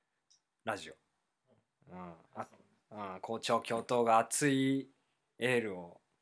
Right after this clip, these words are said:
投げかけてくれるラジオで。まあ、俺も元気をもらってた一人なんですけれども。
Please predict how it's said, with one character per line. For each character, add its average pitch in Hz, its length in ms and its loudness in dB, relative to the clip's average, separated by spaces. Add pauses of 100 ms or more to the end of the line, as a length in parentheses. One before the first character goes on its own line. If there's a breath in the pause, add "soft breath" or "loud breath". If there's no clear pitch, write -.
(400)
投 104 80 -4
げ 101 80 -10
か 117 140 -6
け 123 100 -8
て - 80 -16
く - 120 -16
れ 92 100 -10
る 90 80 -14
ラ 95 120 -6
ジ 92 140 -10
オ - 20 -14
で。 80 60 -20 (800)
ま 113 100 -6
あ、 - 20 -2
俺 113 180 0
も 117 120 -4
元 123 240 -4
気 - 100 -16
を - 40 -20
も 98 140 -10
ら 98 60 -2
っ - 60 -14
て - 80 -20
た - 80 -14
一 - 200 -14
人 95 100 -12
な 85 80 -12
ん 80 80 -20
で - 60 -20
す - 100 -14
け 87 100 -16
れ 80 60 -20
ど - 120 -20
も。 - 220 -20